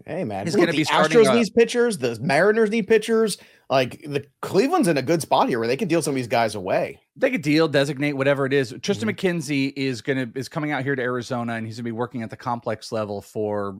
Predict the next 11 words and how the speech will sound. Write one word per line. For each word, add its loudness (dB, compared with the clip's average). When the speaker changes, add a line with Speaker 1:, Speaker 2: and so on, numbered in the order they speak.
Speaker 2:
a -10
week -8
or -6
two, -8
start -8
throwing. -2
So -8
he's -4
coming -4
back 0
shortly. -4